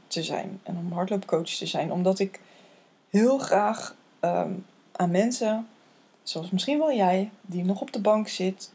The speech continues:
die misschien wel allerlei ideeën en overtuigingen heeft waar je last van hebt. En waarvan je misschien niet eens weet dat je, dat, dat je ze hebt en dat je er invloed op hebt.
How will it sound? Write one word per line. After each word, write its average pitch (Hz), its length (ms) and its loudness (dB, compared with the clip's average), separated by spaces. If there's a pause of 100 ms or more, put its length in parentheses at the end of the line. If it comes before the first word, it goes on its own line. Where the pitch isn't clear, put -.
die 180 380 -8 (160)
misschien 190 300 -2
wel 190 320 4 (400)
allerlei 196 600 2
ideeën 185 440 2
en 185 160 -4
overtuigingen 180 600 -2
heeft 175 340 -8 (220)
waar 175 300 4
je 180 80 2
last 185 340 4
van - 220 -2
hebt. - 380 -12 (500)
En 196 100 6
waarvan 208 240 4
je 226 60 6
misschien 226 260 2
niet 208 80 2
eens 196 300 2
weet 294 420 2 (360)
dat 214 400 -2
je, 196 200 0 (120)
dat, 196 320 -2
dat 185 160 0
je 180 60 -4
ze - 140 -8
hebt 196 480 0
en 226 140 -2
dat 240 160 -2
je 240 80 -6
er 214 160 -6
invloed 262 400 -8
op - 120 -18
hebt. - 240 -16